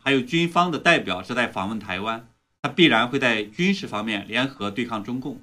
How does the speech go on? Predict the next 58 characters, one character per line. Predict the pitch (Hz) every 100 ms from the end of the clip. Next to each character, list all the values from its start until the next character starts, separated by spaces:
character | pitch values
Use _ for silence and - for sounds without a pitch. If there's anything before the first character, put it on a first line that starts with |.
| _
这 | 147
也 | 110
是 | 104
一 | 113
个 | 110
趋 | - 139 135
势。 | - - _ _ _ _ -
而 | 156
另 | 233 196
一 |
方 | 156 151
面 | 160 135
呢， | 98
我 | 98
们 | 123
也 | 123
看 | - 123
到 | 110 98
说， | 110 110 110 _ _ -
美 | 143 139
国 | 147
的 | 180
盟 | 143 120 180
友 | 185 92
们 | 87 - _
他 | 175
也 | -
不 | - 104
会 | - 185
去 | - 110
答 | 131 135 165
应 | 117
说， | 95 117 123 - _ -
呃， | 117 110 107 110 - _
美 | 131 131 117
国 | 110 113
去 | 120 -
出 | - 170
卖， | 180 175 95 -
在 | 123
这 | 113 120
个， | 107 104 98 _ _ _ - 110
这 | 151
些 | 156
问 | 208 151
题 | 101
上 | 104 101 107
一 | 123
个 | 131
个 | 131
的 | 110
去 | 131
出 | 120 - 190
卖 | 202 135 -
整 | - 101
个 | 117
这 | 120
种 | 104 101